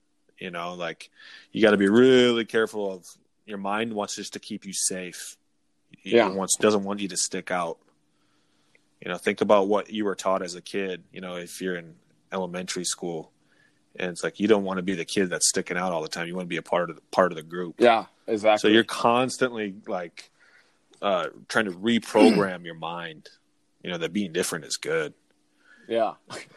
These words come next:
Speaker 1: Uh,
Speaker 2: Yeah, but
Speaker 1: yeah.
Speaker 2: yeah, that's, yeah, so I, I mean, that's, I just wanted to talk about the
Speaker 1: Yeah, y-, you're not
Speaker 2: about
Speaker 1: the
Speaker 2: the
Speaker 1: only one
Speaker 2: fear.
Speaker 1: that gets that feeling,
Speaker 2: Yeah.
Speaker 1: trust me.
Speaker 2: Yeah, yeah, okay.
Speaker 1: Uh, another, while we're here, Jo-,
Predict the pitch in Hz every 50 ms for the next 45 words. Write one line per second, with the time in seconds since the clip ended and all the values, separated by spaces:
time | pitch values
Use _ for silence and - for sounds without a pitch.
0 | - _ _ _ - _ _ - - _ _ _ _ _ _ - 90 90 90 85
1 | 82 78 76 - 139 139 139 120 113 131 131 127 92 90 85 78 - 98 107 107
2 | 104 110 120 - - - - _ - - _ _ _ _ _ _ _ _ _ _
3 | - - 131 135 127 117 - - 131 143 143 - 139 143 135 135 151 156 - -
4 | 135 143 147 151 147 - 160 143 123 110 101 - - 120 120 107 107 104 101 92
5 | - - 104 104 107 101 101 107 113 113 113 120 117 113 123 135 135 139 135 -
6 | 123 120 127 127 127 123 123 123 120 107 110 107 104 113 110 - - 104 98 95
7 | - - 101 110 110 101 92 - - 101 98 92 - 90 85 82 78 - 113 117
8 | 117 113 110 101 90 - _ _ - - 101 98 95 92 90 101 101 101 98 98
9 | 95 92 90 82 - - _ _ _ _ - 107 110 113 107 113 98 - _ _
10 | _ - 104 107 110 117 117 120 117 117 123 123 127 123 - 117 113